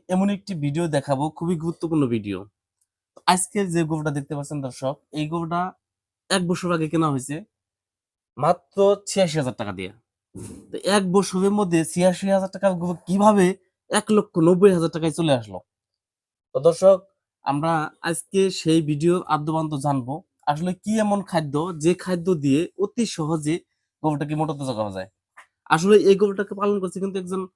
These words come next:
নারী উদ্যোক্তা। কিভাবে তিনি সংসারের কাশা-, পাশাপাশি গরুটা পালন করছে এবং সাধারণ কিছু খাদ্য দিয়ে। বেশি, আ, অনেকেই কিন্তু জানতে চায় দর্শক যে মো-, গরু ম-, আমাদের গরুটি মোটা তাজা হচ্ছে না,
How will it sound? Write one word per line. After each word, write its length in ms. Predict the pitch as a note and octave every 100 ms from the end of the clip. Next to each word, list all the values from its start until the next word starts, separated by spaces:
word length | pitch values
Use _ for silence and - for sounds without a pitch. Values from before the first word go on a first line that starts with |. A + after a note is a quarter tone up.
| _ -
নারী 240 | D3+ G3+ A3+
উদ্যোক্তা। 520 | F3+ D#3+ - F2 - _ _ _ -
কিভাবে 400 | F3+ G3 G#3 G#3+
তিনি 280 | G#3 F#3+ G3
সংসারের 480 | F#3 F3+ F#3+ F#3 G3
কাশা-, 300 | E3+ - E3+
পাশাপাশি 560 | E3 F#3+ F#3 F#3+ F3 G3+ _ _ _ _ _ -
গরুটা 240 | E3 E3 F3
পালন 320 | F3+ G3 G3+
করছে 440 | F3+ - F#3+ G#3 A#3 - _ _ _ _ _
এবং 180 | D3+ E3+
সাধারণ 460 | D3+ G3+ G3 A#3 A#3
কিছু 240 | G#3 G#3
খাদ্য 280 | G3+ F#3 D#3
দিয়ে। 280 | B2 G#2+ F2+ _ _ _ _ _ _ _ _ -
বেশি, 360 | F3+ F3 A3+ -
আ, 100 | - -
অনেকেই 420 | - F#3 G3+ A#3
কিন্তু 400 | A3 A3 A#3 G#3
জানতে 320 | D#3+ F3+ F3+ F#3+
চায় 200 | E3 C#3+
দর্শক 440 | C3+ C#3+ - E3 A#2 _ _ -
যে 260 | C#3 D#3 D3 _ _ D#3
মো-, 140 | E3+
গরু 220 | E3+ G3+
ম-, 220 | G3+ G#3
আমাদের 300 | F#3 F#3+ G3+
গরুটি 280 | F#3 F#3+ F3+
মোটা 200 | F3+ G3
তাজা 200 | G3+ F#3+
হচ্ছে 260 | D3 - C3+
না, 200 | G#2